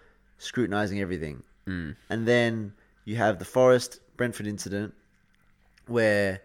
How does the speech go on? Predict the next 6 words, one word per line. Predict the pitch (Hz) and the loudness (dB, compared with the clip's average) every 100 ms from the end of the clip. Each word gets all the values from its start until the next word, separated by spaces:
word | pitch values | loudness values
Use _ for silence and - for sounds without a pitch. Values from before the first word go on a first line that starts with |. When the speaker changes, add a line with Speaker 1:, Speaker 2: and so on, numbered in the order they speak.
| _ _ _ _ _ | _ _ _ _ _
Speaker 1:
it's | 117 | -6
a | 110 | -4
stonewall | - 127 123 113 104 95 | 0 4 4 4 0 -2
penalty. | 104 90 82 78 - _ _ - - | -2 -6 -8 -14 -16 _ _ -20 -4
Wissa | 113 - 110 104 101 - - | -2 4 4 6 2 0 -10
s-, | - - | -8 -8